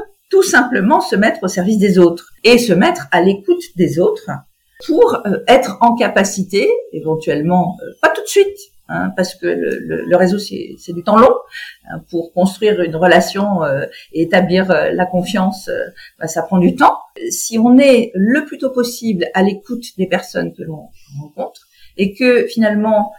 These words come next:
on, on crée des opportunités pour eux parce qu'on sait justement ce dont ils ont besoin, bah, c'est comme ça qu'il faut commencer. Si on, a priori, on sent qu'on n'a rien apporté,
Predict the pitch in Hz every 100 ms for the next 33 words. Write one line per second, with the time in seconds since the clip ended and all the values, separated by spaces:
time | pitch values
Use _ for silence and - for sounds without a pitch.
0 | - 185 180 180 - - 190 - 339 294
1 | 208 208 214 - 220 208 208 208 208 202
2 | 202 196 - - - 359 - 277 208 220
3 | - 214 180 196 - 185 190 190 - 190
4 | 180 226 226 180 165 156 156 143 - -
5 | - - - - _ - 147 202 139 139
6 | 143 - 226 - 175 165 - - _ _
7 | _ _ - 294 294 320 320 311 277 277
8 | 277 233 - 202 247 233 190 240 240 -
9 | 175 - 202 254